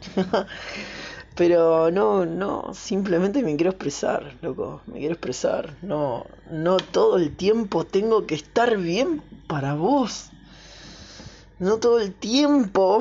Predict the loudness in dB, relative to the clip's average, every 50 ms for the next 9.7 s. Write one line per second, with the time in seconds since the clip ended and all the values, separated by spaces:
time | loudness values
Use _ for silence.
0 | 2 -2 -4 -4 -4 0 2 4 4 4 4 2 2 0 -2 0 0 2 2 2
1 | 2 2 0 0 -2 -4 -6 -12 -20 -20 -20 -20 -18 -18 -16 -16 -16 -16 -16 -10
2 | -6 -2 0 0 2 2 2 2 2 4 4 2 2 2 2 2 2 2 0 -2
3 | -6 -10 -18 -20 -20 -20 -20 -20 -20 -20 -20 -20 _ 0 2 2 2 2 2 2
4 | 2 2 2 0 -2 0 2 2 4 4 4 2 2 0 -2 -2 0 2 4 4
5 | 4 4 4 4 4 2 2 2 2 2 2 0 0 0 2 2 2 2 4 4
6 | 4 4 4 4 2 2 0 0 0 0 0 -2 -2 -6 -4 -2 0 2 2 4
7 | 4 2 2 0 0 0 0 0 -2 -2 -2 -2 -2 -2 -2 -2 -2 0 0 0
8 | 2 2 4 4 4 2 0 0 2 2 4 4 4 4 4 4 4 4 2 4
9 | 4 4 4 4 2 2 0 -2 -2 -2 -2 -2 -2